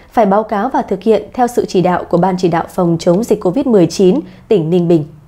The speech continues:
Xin được chuyển sang thông tin kế tiếp. Thưa quý vị, ông Đặng Duy Hiển,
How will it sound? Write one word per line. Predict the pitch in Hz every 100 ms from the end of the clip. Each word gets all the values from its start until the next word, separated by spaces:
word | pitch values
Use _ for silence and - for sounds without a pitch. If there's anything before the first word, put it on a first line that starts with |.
| - _ -
Xin | - 339
được | 294 208
chuyển | 240 175
sang | 247 240
thông | 240 220
tin | 220 214
kế | 190 180
tiếp. | 247 311 - - - _ _ - - - - - -
Thưa | 359
quý | 294
vị, | 302 285
ông | 269 269
Đặng | 254 202
Duy | 202 233 226
Hiển, | 208 185